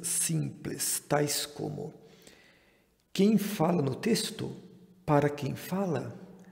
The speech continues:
O que fala? Como fala? Por que fala? Na medida em que você encontra as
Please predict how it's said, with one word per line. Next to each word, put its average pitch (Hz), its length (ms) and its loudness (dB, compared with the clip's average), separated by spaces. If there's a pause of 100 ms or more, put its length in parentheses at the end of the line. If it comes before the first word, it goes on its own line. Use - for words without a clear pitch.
(460)
O - 240 6
que 185 220 2
fala? 185 680 -2 (840)
Como 226 300 6
fala? 156 640 -2 (1040)
Por 233 380 6
que 190 260 4 (100)
fala? - 720 -4 (1900)
Na 202 400 8
medida 160 640 8
em 165 140 8
que 160 200 6
você 135 360 2
encontra 143 1040 4
as 131 360 0